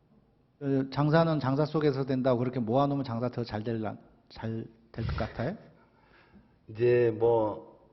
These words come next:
Speaker 2: 어떤 업종들이 하나만 있는 것보다도 모여 있으면 훨씬 집단화가 되면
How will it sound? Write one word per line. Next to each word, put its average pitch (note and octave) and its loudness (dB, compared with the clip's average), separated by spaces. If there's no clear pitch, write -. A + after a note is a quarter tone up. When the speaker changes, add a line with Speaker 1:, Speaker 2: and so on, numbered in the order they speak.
Speaker 2:
어떤 A#2+ 4
업종들이 B2 0
하나만 F3 -6
있는 A#2+ -2
것보다도 F#2+ -4
모여 A2+ 2
있으면 G2+ -8
훨씬 D#3+ -12
집단화가 C3+ 0
되면 G#2 -6